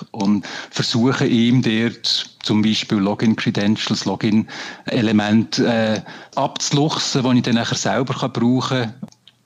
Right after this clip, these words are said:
Ich habe dort primär natürlich, ähm, wirtschaftliche Interessen, dass ich dort, ähm, Geld kann, kann abzügeln. Und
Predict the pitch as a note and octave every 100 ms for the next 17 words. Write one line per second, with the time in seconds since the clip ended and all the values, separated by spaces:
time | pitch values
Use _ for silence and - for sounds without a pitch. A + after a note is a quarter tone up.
0 | - - D3+ A2 G#2+ A#2 - - G#2+ A2+
1 | A#2 - - - - - - B2+ B2 A#2
2 | A2+ A2 - A#2 A2+ - A2 G#2 A2 A2
3 | B2 - A#2+ - B2 B2+ B2 B2 A2+ A#2+
4 | - - - - - - - - G#2 -
5 | A2+ G#2 - A2 G2 F#2+ F#2 E2+ _ _
6 | _ G#2+ G#2 B2+ - B2 A#2 A#2+ B2+ A2+
7 | A2 - - A#2 C3 B2 - - - -
8 | - - - - G#2 G#2